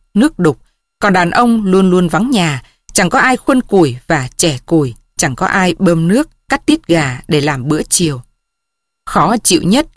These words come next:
là nóng nực. Chỉ mới vào xuân thôi mà ở hàng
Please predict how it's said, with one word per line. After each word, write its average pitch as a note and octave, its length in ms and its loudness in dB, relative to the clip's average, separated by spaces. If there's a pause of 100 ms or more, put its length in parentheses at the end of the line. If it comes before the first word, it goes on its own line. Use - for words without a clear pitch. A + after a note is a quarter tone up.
là C#3+ 320 -2
nóng D#3+ 300 -2
nực. D#3+ 140 0 (520)
Chỉ A3+ 140 2
mới G#3+ 160 4
vào C4+ 140 2
xuân B3+ 240 0
thôi B3 340 2 (120)
mà F3 140 0
ở D#3 180 0
hàng D3 300 -2